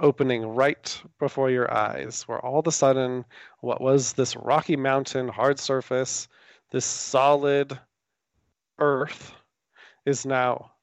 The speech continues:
uh, opening up. There's this beautiful cave opening, and you're able to walk in.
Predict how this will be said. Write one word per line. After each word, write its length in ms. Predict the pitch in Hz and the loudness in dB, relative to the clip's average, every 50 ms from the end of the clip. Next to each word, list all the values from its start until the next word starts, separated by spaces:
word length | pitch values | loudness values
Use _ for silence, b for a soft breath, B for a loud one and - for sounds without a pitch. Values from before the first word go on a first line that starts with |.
| _ _ - | _ _ -8
uh, 240 | 127 120 110 110 - | -4 -4 -2 -2 0
opening 440 | - 165 - 190 175 170 160 156 151 | 0 0 0 2 2 2 2 2 2
up. 180 | 156 185 - _ | 0 0 -2 _
There's 200 | 143 135 123 123 | -4 -4 -4 -6
this 160 | 120 104 110 | -8 -14 -12
beautiful 400 | 113 131 135 135 135 - - 110 | -10 -8 -6 -6 -6 -6 -10 -12
cave 360 | - - - 131 139 139 135 | -8 -4 0 0 2 2 4
opening, 540 | 143 135 131 - 139 139 143 139 139 139 139 - _ b b b b b b b b b b b _ | 2 2 0 0 0 0 0 0 -2 -4 -8 -12 _ b b b b b b b b b b b _
and 260 | - 131 135 135 131 | 0 0 2 2 2
you're 140 | 127 127 - - | 2 0 0 0
able 300 | 131 127 123 127 123 120 | -2 -2 -2 -2 -4 -4
to 180 | - - 131 | -4 -4 -4
walk 340 | 117 110 113 110 107 - - | -4 -2 -2 -2 -2 -2 -4
in. 280 | 110 98 - - - | -6 -6 -6 -8 -12